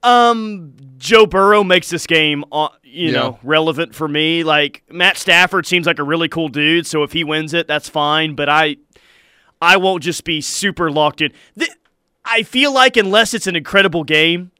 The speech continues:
Speaker 1: like, just the two teams that are playing, it'll be pretty much a, a forgotten Super Bowl,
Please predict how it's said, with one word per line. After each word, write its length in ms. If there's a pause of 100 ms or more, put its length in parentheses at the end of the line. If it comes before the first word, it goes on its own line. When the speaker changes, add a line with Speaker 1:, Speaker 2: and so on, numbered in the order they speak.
Speaker 1:
like, 180
just 220
the 80
two 180
teams 240
that 100
are 40
playing, 340 (400)
it'll 160
be 200
pretty 260
much 300
a, 360
a 120
forgotten 520
Super 300
Bowl, 320